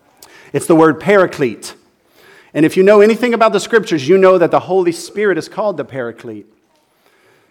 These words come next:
And basically what it is saying is that when you mourn over your sin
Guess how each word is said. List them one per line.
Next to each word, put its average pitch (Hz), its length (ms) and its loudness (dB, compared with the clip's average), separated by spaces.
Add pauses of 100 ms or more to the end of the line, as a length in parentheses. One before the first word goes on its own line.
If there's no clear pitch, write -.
And 143 120 -12
basically 202 400 0
what 170 160 2
it 160 100 0
is 143 80 -10
saying 185 380 -4
is 131 120 -8
that 131 200 -4
when 147 180 -4
you 190 160 -2
mourn 233 340 -6
over 208 180 -6
your 208 160 -8
sin 110 600 -10